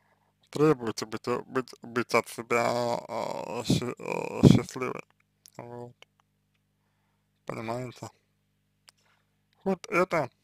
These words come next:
мне кажется, и, а, является тем, что вас,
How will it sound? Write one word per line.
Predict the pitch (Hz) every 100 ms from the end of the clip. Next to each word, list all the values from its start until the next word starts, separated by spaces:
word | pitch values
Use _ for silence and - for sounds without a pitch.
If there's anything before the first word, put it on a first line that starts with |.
| _
мне | 120 127 147
кажется, | - - 135 131 127 - 127 - _ _ _ _ - _ 160
и, | 143 151 147 _ _ _ _ _ _ _ _ _ _ _ _ _ - -
а, | 127 123 123 120 120 123 123 123
является | 127 127 139 143 - - 117
тем, | - 139 147
что | - - 123 131 123 _ _ _ - _ _ _ - - - _ -
вас, | 131 123 131